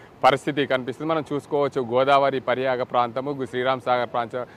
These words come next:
ప్రాజెక్టు దిగువ ప్రాంతం పూర్తిగా ఆ గోదావరి ప్రాంతం అయితే నీటితో కలకలాడుతున్న పరిస్థితి కనిపిస్తుంది. పర్యాటకులకు అయితే ఇక్కడ అనుమతి నిషేధించారు. ఎందుకంటే శ్రీరామ్ సాగర్ ప్రాజెక్టు భారీగా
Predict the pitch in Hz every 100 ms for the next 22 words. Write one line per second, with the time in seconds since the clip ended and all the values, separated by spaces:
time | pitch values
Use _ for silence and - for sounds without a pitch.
0 | - - - 135 147 151 151 127 135 147
1 | 139 135 131 120 135 127 139 135 123 -
2 | - - 127 135 131 151 165 160 160 147
3 | 135 139 143 147 139 127 127 147 156 151
4 | 156 147 - - - 127 139 147 147 139
5 | 131 135 127 120 123 120 131 131 123 117
6 | 127 160 160 160 165 170 175 170 160 147
7 | 139 151 139 - - 131 - 147 127 120
8 | 143 147 151 139 - - - 127 135 139
9 | 120 117 107 127 139 156 175 139 139 147
10 | 143 139 131 135 131 - 123 120 127 147
11 | 151 143